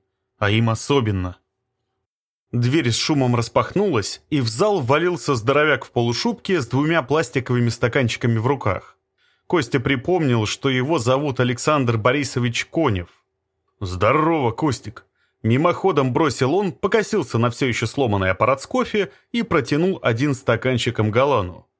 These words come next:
"Командор, я тебе чаю принес. Травяного.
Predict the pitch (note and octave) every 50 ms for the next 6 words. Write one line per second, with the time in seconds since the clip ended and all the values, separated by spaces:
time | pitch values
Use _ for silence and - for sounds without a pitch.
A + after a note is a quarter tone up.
0 | _ _ _ _ - - G2+ G#2+ A#2+ C3+ C#3+ C3 C3 A#2+ G2 F2 - - _ _
1 | _ - F#2+ F#2 - - G2+ A#2+ A#2 - - B2+ C#3 F3+ F3+ - - D3 D3 C3+
2 | B2+ B2 A#2+ A#2 - - _ _ _ _ _ _ - - G2+ G2+ F#2 F#2+ F#2 G2
3 | G2 G2 F#2+ E2+ E2+ - -